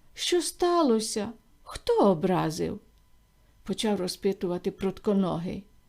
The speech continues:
Маля лапкою витерло сльози та зізналося. "Мати дала золотий,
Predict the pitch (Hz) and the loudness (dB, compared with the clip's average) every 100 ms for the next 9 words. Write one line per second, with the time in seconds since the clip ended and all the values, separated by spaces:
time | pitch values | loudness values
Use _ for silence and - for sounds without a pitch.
0 | _ _ _ _ - 262 269 269 262 254 | _ _ _ _ -6 -2 2 2 4 2
1 | 247 233 233 226 254 240 214 214 214 220 | 0 2 2 4 2 2 0 0 0 2
2 | 302 370 339 247 220 - _ - - 440 | 4 4 2 0 -4 -8 _ -18 2 4
3 | 392 370 269 196 180 185 196 - 208 _ | 6 4 4 2 0 -6 -8 -10 -12 _
4 | _ _ - - - - 381 466 262 214 | _ _ -20 -20 -14 0 0 2 0 2
5 | 240 285 320 294 330 339 302 220 196 175 | 2 4 2 2 4 2 2 2 4 2
6 | 185 | -6